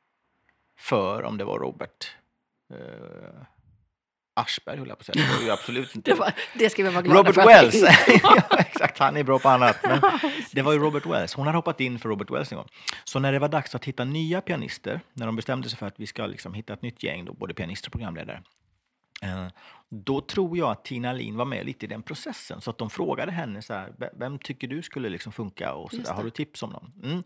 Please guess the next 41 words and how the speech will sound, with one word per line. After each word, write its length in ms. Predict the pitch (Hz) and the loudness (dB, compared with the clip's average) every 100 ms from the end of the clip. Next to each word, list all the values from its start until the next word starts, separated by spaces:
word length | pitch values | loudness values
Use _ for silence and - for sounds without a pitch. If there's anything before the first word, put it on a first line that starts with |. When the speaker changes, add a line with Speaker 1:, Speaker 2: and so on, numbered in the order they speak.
| - - - | -14 -20 -16
Speaker 1:
Då 80 | 120 | -12
tipsade 340 | 151 - 117 | -12 -10 -8
hon 80 | 104 | -6
om 100 | 107 | -2
mig, 240 | 151 185 | -2 -2
och 60 | - | -4
då 80 | 113 | -8
fick 280 | - 185 139 | -6 -8 -8
jag 80 | 123 | -8
telefonsamtal, 920 | 107 151 135 101 101 - - 67 - _ _ - _ - | -8 -8 -8 -8 -8 -4 -4 -6 -10 _ _ -20 _ -10
eh, 100 | 101 95 90 85 - - - _ _ _ | -6 -6 -6 -8 -10 -14 -18 _ _ _
v-, 100 | 117 - - | -20 -16 -6
tidigt 280 | 151 117 | -4 -4
våren 720 | 104 127 143 135 120 110 104 110 _ _ | -4 -4 0 0 0 -2 -4 -12 _ _
tjugohundrafem 560 | - 117 101 101 - - _ _ - | -10 -10 -8 -10 -12 -16 _ _ -10
från 140 | 147 | -6
S 180 | 120 - | -6 -8
V 40 | |
T. 160 | - - - _ _ | -14 -16 -18 _ _
Bara: 80 | - | -10
"Hej, 220 | 113 208 240 _ _ _ - - _ 117 | -8 -8 -10 _ _ _ -20 -20 _ -12
eh, 520 | 113 104 101 98 98 - | -8 -8 -8 -8 -10 -12
vi 160 | 131 156 | -8 -6
undrar 160 | 151 | -6
om 60 | 135 | -6
du 80 | 123 | -8
skulle 300 | - 123 117 | -8 -10 -8
kunna 220 | 123 110 | -8 -8
tänka 280 | 123 113 113 | -10 -10 -12
dig 60 | |
att 560 | 107 _ _ _ _ - | -14 _ _ _ _ -18
liksom 200 | 107 117 | -14 -10
komma 200 | 120 113 | -8 -8
på 100 | 117 | -8
en 60 | 113 | -10
intervju 320 | 107 110 120 | -8 -10 -10
till 100 | 123 | -12
S 140 | - | -14
V 40 | 113 | -12
T. 200 | 131 113 | -10 -10
Vi 680 | 110 120 123 127 120 123 | -10 -12 -10 -10 -10 -12